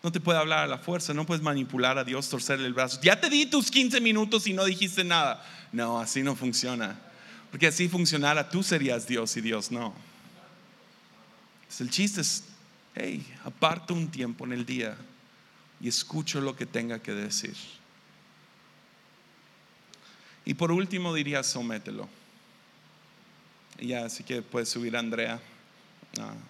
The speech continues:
que sea más espiritual la cosa. Haznos llorar. Ah, diría, diría, somételo. Somételo.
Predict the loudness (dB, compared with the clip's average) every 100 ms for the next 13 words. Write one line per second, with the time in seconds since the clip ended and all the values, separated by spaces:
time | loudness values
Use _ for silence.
0 | -20 -18 -10 -6 -4 -4 -4 -4 -6 -4
1 | -4 -2 -2 -2 -4 -6 -6 -8 -10 -16
2 | -18 -18 -20 -20 -20 -20 -20 -20 -20 -20
3 | -20 -20 -20 -20 -20 -20 -20 -20 -20 -14
4 | -2 -2 0 -4 -2 -2 0 0 0 -6
5 | -20 -20 -20 -20 -20 -20 -20 -20 -20 -20
6 | -20 -20 -20 -20 -20 -20 -20 -20 -20 -14
7 | -10 -8 -8 -4 0 2 0 -2 -10 -20
8 | -20 -20 -20 -20 -20 -6 -4 -2 -2 -4
9 | -4 -6 -8 -10 -14 -20 -20 _ _ -20
10 | -20 -20 -20 _ -20 _ _ _ -14 -8
11 | -6 -4 -6 -8 -12